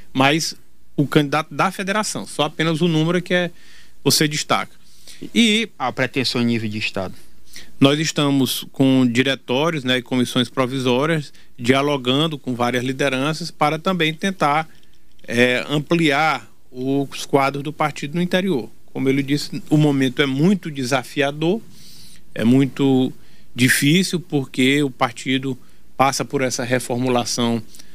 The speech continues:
Speaker 1: no plano nacional e aqui no estado também, né? Nós somos oposição ao governo estadual, então dentro da lógica que eu acabei de apresentar,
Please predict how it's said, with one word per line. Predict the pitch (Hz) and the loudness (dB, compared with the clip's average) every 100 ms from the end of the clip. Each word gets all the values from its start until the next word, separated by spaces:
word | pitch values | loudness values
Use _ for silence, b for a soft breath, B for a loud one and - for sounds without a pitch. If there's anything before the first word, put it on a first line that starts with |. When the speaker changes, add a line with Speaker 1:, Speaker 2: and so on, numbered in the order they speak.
| B - | B 2
Speaker 1:
no | 131 | 2
plano | 123 131 123 120 120 | 4 2 2 2 2
nacional | 120 120 151 135 135 160 180 | 2 2 2 2 2 0 0
e | 165 175 | 0 0
aqui | 156 139 | 0 -4
no | 135 | 0
estado | 139 - 110 107 | 0 0 -2 -2
também, | - 139 131 147 180 | 0 0 2 2 0
né? | 139 | -6
Nós | 117 113 113 | -6 -6 -2
somos | 135 135 | 0 2
oposição | 123 - 127 120 107 131 147 151 139 b b b | 0 0 2 2 2 2 4 2 -2 b b b
ao | - 117 | 0 2
governo | 117 110 117 | 2 2 0
estadual, | - 123 143 135 131 156 | 0 0 2 2 2 -2
então | 165 143 139 | -4 -6 -2
dentro | 135 147 147 | 2 2 2
da | 143 | 0
lógica | 135 143 139 139 | 2 2 0 -2
que | 131 | 0
eu | 131 | 0
acabei | 123 135 139 | 0 0 0
de | 139 | 0
apresentar, | 131 143 131 135 139 143 165 | 0 0 0 0 0 0 -2